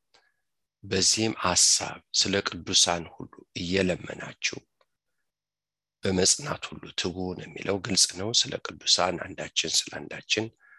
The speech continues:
እንለምናለን። በአሮሲ በእስላሞች መካከል ለሃያ ዓመታት ተቀምጠው ዛሬ መቶ የሚሆኑ አብያተ ክርስቲያናት እንደተቆረቆሩ፣ እንግዲህ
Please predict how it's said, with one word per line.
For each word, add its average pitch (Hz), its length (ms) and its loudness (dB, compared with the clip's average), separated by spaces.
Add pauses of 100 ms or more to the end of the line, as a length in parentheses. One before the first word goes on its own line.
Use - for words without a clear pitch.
(320)
እንለምናለን። 87 720 2
በአሮሲ - 380 2 (1000)
በእስላሞች 87 920 0
መካከል 104 600 0 (800)
ለሃያ 80 240 2
ዓመታት 80 400 -2 (100)
ተቀምጠው - 680 -4
ዛሬ - 240 0 (320)
መቶ 92 280 -6 (240)
የሚሆኑ - 500 -14 (120)
አብያተ - 360 -8
ክርስቲያናት - 600 -2
እንደተቆረቆሩ፣ - 840 -6 (1000)
እንግዲህ 87 260 0